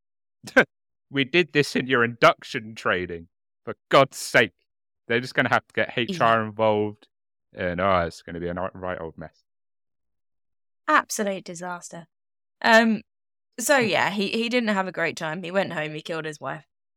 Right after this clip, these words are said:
Speaker 2: Um, obviously, he was caught and he confessed to it. At his trial, um, Taylor was acquitted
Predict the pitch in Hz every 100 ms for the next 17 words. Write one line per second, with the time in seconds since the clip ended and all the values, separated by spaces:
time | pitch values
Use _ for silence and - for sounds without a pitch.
0 | - 180 165 - 202 180 - 180 160 165
1 | 165 165 170 151 - 160 185 190 - 175
2 | 170 165 _ _ _ _ _ _ _ -
3 | - 220 196 185 - 175 175 180 180 175
4 | - - 160 156 160 165 _ _ _ _
5 | - 196 190 185 175 170 - - - 254
6 | 202 190